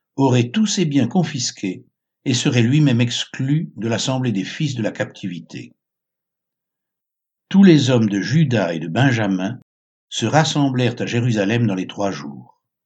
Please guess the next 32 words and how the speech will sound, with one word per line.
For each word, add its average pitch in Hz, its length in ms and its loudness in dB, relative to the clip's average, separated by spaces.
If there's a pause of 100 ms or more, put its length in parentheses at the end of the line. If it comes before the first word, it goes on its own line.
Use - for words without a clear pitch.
(440)
C'était 131 280 0
le 143 80 6
vingtième 139 480 2
jour 143 300 0
du 92 100 -4
neuvième 107 340 0
mois. 80 460 -6 (800)
Tout 226 140 6
le 170 180 6
peuple 107 380 -2
se - 120 -4
tenait 139 280 0
sur 113 180 -4
la 98 100 -2
place 151 260 0
de 107 80 -2
la 90 100 -4
maison 117 260 2
de 101 120 0
Dieu, 90 440 -8 (420)
tremblant 165 520 4
à 113 160 -4
cause 135 220 -4
de 98 100 -4
la 87 80 -6
circonstance 117 1040 -6
et 107 100 -4
par 104 220 -6
suite - 400 -8
de 101 80 -6
la 87 120 -8
pluie. - 440 -16